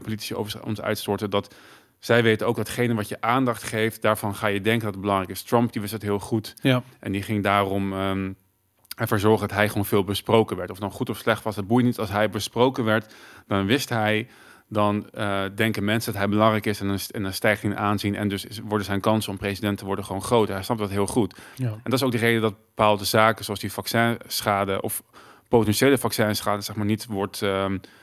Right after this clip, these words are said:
Speaker 1: besproken. Want zodra er een belangrijke autoriteit als de Volkskrant echt serieus aandacht gaan besteden aan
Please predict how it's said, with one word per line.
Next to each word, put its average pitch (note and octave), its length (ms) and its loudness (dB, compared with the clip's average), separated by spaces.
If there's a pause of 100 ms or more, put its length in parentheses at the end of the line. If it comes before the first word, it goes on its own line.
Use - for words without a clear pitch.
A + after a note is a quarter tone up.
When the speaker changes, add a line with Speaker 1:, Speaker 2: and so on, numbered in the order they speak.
(200)
Speaker 1:
besproken. A#2 420 2
Want G#2+ 120 -2
zodra A#2+ 520 4
er A#2 120 0
een G#2 220 0
belangrijke G#2+ 720 4
autoriteit G2+ 640 -2
als G2+ 120 -8
de - 60 -10
Volkskrant G#2 560 -2 (200)
echt - 220 -2
serieus G2+ 400 -2
aandacht A#2+ 260 -2
gaan G#2 120 -4
besteden G2 460 -2
aan A#2 360 4